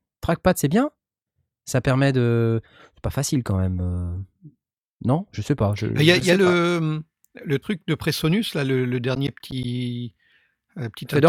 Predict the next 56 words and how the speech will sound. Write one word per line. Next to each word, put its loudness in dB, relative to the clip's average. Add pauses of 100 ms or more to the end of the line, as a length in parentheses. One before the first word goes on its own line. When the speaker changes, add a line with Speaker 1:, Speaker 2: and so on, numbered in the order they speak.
Speaker 1:
port. 8
Speaker 2:
interface, -2
euh, 0
avec, 0
Speaker 1:
Si. -4
Speaker 2:
euh, 0
f-, -8
enfin, 0
le 2
fader 2
port -2
avec -2
le, 0
le 0
bouton, -2 (300)
où -6
t'amènes 4
la 2
souris -2
au-dessus 0
du -4
bouton 0
que 0
tu -4
veux, -2
sans 0
même 0
cliquer. -4 (460)
Et 4
Speaker 1:
Ouais, 6
Speaker 2:
à 6
Speaker 1:
ouais, 6
Speaker 2:
ce 4
Speaker 1:
ouais. 4
Speaker 2:
moment-là, 4
le, 2
le 0
gros -2
bouton, -2
euh, -4
bleu, -2
là, -2
Speaker 1:
Mais -2
Speaker 2:
euh, 0
Speaker 1:
ça 2
existe 0
Speaker 2:
te 4
Speaker 1:
depuis 2
des 6
Speaker 2:
sert 8
à 6
Speaker 1:
lustres. 6
Speaker 2:
Ouais, 6
j'imagine, 0
j'imagine. -4
Speaker 1:
Blast. 6